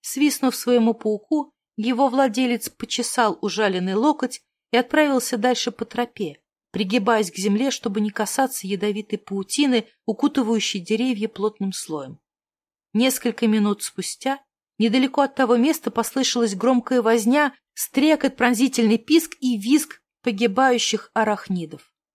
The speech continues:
Как и предполагал один из некромантов – Крупная самка ядопрядов со своим выводком напала на взрослого иглобрюха, преследующего нарушителей его спокойствия. Полчаса назад двое прямоходящих существ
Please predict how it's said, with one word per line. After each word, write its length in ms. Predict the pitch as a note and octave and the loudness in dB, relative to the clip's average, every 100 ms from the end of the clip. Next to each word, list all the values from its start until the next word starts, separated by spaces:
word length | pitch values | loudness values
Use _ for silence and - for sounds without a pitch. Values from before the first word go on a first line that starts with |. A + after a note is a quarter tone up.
| _ - | _ -4
Как 240 | C4+ C4 | -2 0
и 60 | C4 | -2
предполагал 960 | - A#3+ - B3 A#3+ A3+ A3 F3+ - _ _ - | 0 -2 0 2 2 2 0 -2 -4 _ _ -4
один 340 | G3+ A3 G#3+ | 0 2 2
из 120 | G3 | 2
некромантов – 760 | G#3 G3+ A#3 A3+ C#4 C4 A#3+ - _ - | 0 0 0 2 2 2 -2 -4 _ -6
Крупная 400 | - D4 B3+ B3+ | 0 0 2 0
самка 480 | - - B3 G#3+ A3 | 0 2 2 0 -2
ядопрядов 800 | G3+ G3+ A3 - D4 C4+ E3+ - _ | -2 0 -2 0 2 2 0 -8 _
со 140 | - A3+ | -2 -2
своим 340 | - B3 A#3 | 2 2 4
выводком 500 | G3+ A3+ G#3 - G3 | 2 2 0 -2 -2
напала 440 | G#3 G#3 C#4 C4 A3 | -2 2 2 4 2
на 120 | G3 | 0
взрослого 520 | F#3 A#3+ A#3+ - A3+ | 0 0 0 0 0
иглобрюха, 960 | A#3 B3 G#3+ B3+ G#3 B3+ A3+ - C#3+ - _ _ | 0 -2 -2 0 0 0 -2 -4 -10 -14 _ _
преследующего 840 | - G#3+ A#3+ A#3+ G#3+ G#3 - G#3 G3+ | -2 0 2 2 2 0 0 2 2
нарушителей 680 | F#3 F#3+ - C4+ - G#3 | 0 -2 -4 -6 -4 -4
его 200 | F#3+ F3+ | -4 -6
спокойствия. 800 | F#3 - F#3 - - - - D#3 _ _ _ _ _ _ | -8 -10 -12 -10 -10 -12 -18 -20 _ _ _ _ _ _
Полчаса 500 | - C#4 C4+ C4 B3+ | 0 0 2 0 2
назад 460 | A3 A3+ A3+ A3+ - | 2 2 2 0 -2
двое 320 | F#3 G3 B3 | -8 0 2
прямоходящих 760 | A3+ A3 G3+ G#3+ G#3 G#3+ - G3 | 2 0 0 0 0 0 0 -4
существ 600 | A3+ - - D4 - | -4 -4 -2 -2 -4